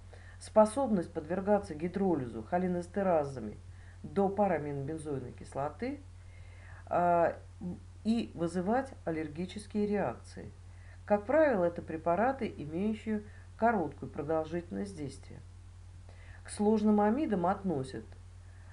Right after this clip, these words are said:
лидокаин, лексикаин, артикаин, ультракаин,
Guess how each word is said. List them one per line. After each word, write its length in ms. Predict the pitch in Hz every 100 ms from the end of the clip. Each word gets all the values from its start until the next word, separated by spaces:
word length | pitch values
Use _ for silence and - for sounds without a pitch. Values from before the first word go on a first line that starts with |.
| - -
лидокаин, 800 | 214 254 208 208 180 147 135 156
лексикаин, 800 | 196 214 - 233 240 233 226 226 - - - - - - - - - -
артикаин, 880 | 190 175 160 175 170 208 214 226 226
ультракаин, 880 | 220 - 202 - 220 214 214 214